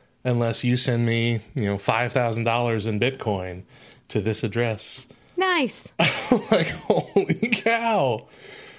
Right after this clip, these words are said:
Speaker 1: 'Cause it was one of my older passwords.
Speaker 2: Yeah.
Speaker 1: But it was an older password.
Speaker 2: Yeah.
Speaker 1: Like, I hadn't put that one on anything in a long time.
Speaker 2: Yeah.
Speaker 1: And, uh, I come to find out that, uh, I had it on a, on a pizza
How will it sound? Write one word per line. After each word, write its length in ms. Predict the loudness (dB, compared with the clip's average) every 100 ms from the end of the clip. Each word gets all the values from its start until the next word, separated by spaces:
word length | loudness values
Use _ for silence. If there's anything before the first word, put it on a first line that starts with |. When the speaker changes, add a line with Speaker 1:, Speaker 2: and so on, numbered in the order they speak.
| -2
Speaker 1:
'Cause 200 | 2 4
it 120 | 4 4
was 380 | 4 4 4
one 180 | 4 4
of 60 | 4
my 180 | 2 4
older 300 | 4 2 2
passwords. 880 | 2 2 2 2 2 -2 -6 -14 -4
Speaker 2:
Yeah. 260 | -2 0 2
Speaker 1:
But 140 | 2
it 100 | 4
was 440 | 4 4 4 4 2
an 160 | 0 0
older 800 | 2 2 4 4 2 2 2 2
password. 520 | 0 0 -2 -6 -4
Speaker 2:
Yeah. 200 | -2 0
Speaker 1:
Like, 100 | 0
I 140 | 0 2
hadn't 260 | 0 0
put 220 | -2 -2
that 220 | 0 0 0
one 120 | -2
on 200 | -2 -2
anything 580 | -2 -2 -2 -4 -4 -4
in 100 | -8
a 80 | -8
long 340 | -8 -8 -8
time. 480 | -4 -2 -2 -4 -6
Speaker 2:
Yeah. 220 | -2 -2 -4 -14 -20 -20 -20 -2
Speaker 1:
And, 280 | 0 2
uh, 140 | 2 0
I 60 | 0
come 220 | 0 2
to 40 |
find 260 | 2 0 2
out 360 | 2 0 -4 -10 -4
that, 420 | 0 2 2 -2 -10 _ _ _ _
uh, 220 | -2 -2 -2
I 120 | -4
had 260 | 0 0
it 100 | 0
on 180 | 0 0
a, 220 | 0 -2 -2
on 200 | -4 -4
a 120 | -6
pizza 640 | -4 -2 0 2 0 -2